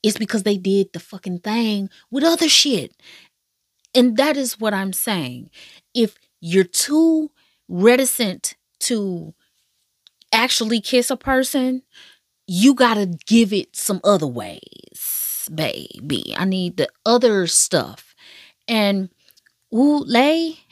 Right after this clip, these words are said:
and Mei Mei, they did they thing on that.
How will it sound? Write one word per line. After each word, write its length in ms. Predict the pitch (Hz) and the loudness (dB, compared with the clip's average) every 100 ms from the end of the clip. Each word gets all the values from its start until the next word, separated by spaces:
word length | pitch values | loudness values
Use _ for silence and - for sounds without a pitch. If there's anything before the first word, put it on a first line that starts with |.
| - | -6
and 360 | 208 202 190 - | -2 -2 -2 -2
Mei 260 | 220 285 | 2 2
Mei, 420 | 302 311 320 311 - 170 | 2 2 2 -2 -6 -8
they 300 | 196 294 320 | -4 -2 0
did 380 | 226 214 190 | 0 0 0
they 440 | 175 196 214 202 196 _ | -2 -4 -4 -8 -14 _
thing 400 | - 233 196 160 | 0 2 4 0
on 240 | - 139 131 | -4 -6 -8
that. 240 | - 50 | -10 -18